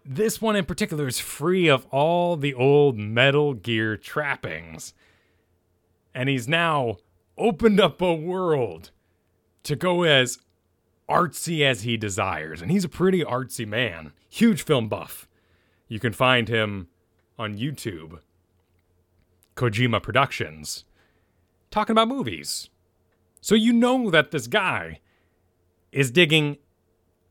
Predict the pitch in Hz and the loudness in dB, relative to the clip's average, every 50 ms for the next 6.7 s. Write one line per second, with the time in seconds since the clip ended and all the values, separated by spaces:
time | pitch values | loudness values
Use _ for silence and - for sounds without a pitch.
0 | _ _ _ _ _ _ - - 180 202 202 208 196 185 175 170 160 160 170 175 | _ _ _ _ _ _ -4 2 6 6 8 8 8 6 4 2 2 2 2 2
1 | 175 180 185 175 175 165 143 117 - _ _ _ _ _ _ _ _ _ _ _ | 4 4 4 4 4 4 2 0 -2 _ _ _ _ _ _ _ _ _ _ _
2 | _ _ _ _ _ _ _ _ - - 139 151 196 208 208 190 170 160 151 151 | _ _ _ _ _ _ _ _ -10 -6 -2 0 2 2 4 4 2 2 2 0
3 | 143 - - - - - - _ _ _ _ - 117 110 110 123 139 165 135 - | -2 -6 -10 -14 -14 -16 -20 _ _ _ _ -10 -6 -4 -2 0 0 0 0 -2
4 | - - 160 131 107 139 147 139 131 120 117 104 - - _ - 120 107 - - | -2 -2 -2 -2 0 2 2 2 2 0 -4 -8 -12 -12 _ -2 -2 -2 0 0
5 | 151 131 - - - _ _ _ _ _ _ _ _ _ _ - 147 156 - - | -2 -2 -2 -4 -8 _ _ _ _ _ _ _ _ _ _ -2 -2 0 0 0
6 | 139 127 117 107 107 101 92 80 80 87 80 73 - | 0 -2 -2 -2 -4 -6 -8 -10 -10 -12 -12 -14 -16